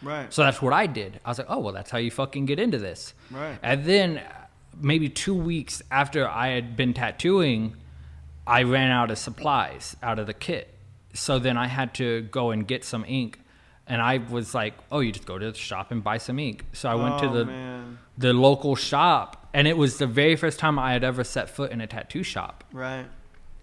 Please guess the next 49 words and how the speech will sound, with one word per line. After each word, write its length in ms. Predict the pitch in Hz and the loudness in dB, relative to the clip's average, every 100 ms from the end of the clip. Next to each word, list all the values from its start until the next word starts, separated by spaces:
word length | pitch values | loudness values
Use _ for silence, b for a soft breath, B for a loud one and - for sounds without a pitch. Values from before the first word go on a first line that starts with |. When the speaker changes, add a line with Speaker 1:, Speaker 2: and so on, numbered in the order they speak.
| - | -6
Speaker 2:
And, 200 | 135 120 | -2 2
uh, 200 | 117 110 98 | 2 2 0
I 100 | 117 | 0
asked 260 | 120 113 | 0 -2
to 40 | - | -2
buy 160 | 113 | -2
some 220 | 117 - 117 | -2 -2 -2
ink, 260 | 127 120 | -2 -2
and 140 | 110 107 | -4 -2
they 160 | 107 | -4
were 180 | 107 104 | -6 -10
like, 180 | 98 101 - _ | -10 -14 -18 _
"What 300 | 113 117 131 | -6 -6 -4
the 120 | 180 | -6
fuck 440 | - - 120 135 147 | -8 -6 -4 -2 -2
are 20 | |
you 160 | 120 | -4
talking 220 | 110 117 113 | -2 -4 -2
Speaker 1:
So 100 | 175 | 0
Speaker 2:
about?" 80 | 175 | 0
Speaker 1:
young 280 | 156 160 160 | 0 -2 -4
and 60 | 143 | -6
so 220 | - 151 | -6 -6
naive, 540 | 151 143 131 139 139 135 | -4 -4 -4 -4 -2 4
Speaker 2:
And 180 | 156 | 6
Speaker 1:
so 40 | 156 | 10
Speaker 2:
that's 460 | 156 175 175 - | 10 10 6 -4
when 260 | 147 135 151 | -2 4 4
I 120 | 143 | 4
found 280 | 139 151 143 | 4 2 4
out 180 | 131 127 | 4 4
about 220 | 110 110 | 2 0
apprenticeships. 880 | 92 - - 156 156 139 160 156 147 | -2 -6 -2 0 0 0 0 0 0
They 60 | |
were 60 | 120 | -4
like, 100 | 101 | -4
"Oh, 140 | 120 131 | -4 -2
you 120 | 123 | 0
need 160 | 123 101 | 0 -4
to 40 | |
stop 240 | - 127 | -4 -4
doing 120 | 120 113 | -2 -6
what 140 | 101 | -6
you're 100 | 113 | -4
doing. 320 | 139 147 139 | 0 2 2
You 120 | 127 | 2
need 80 | 117 | 0
an 80 | 107 | -4
apprenticeship." 720 | 95 - 127 135 - 143 143 | -8 -10 -6 -6 -4 -4 -6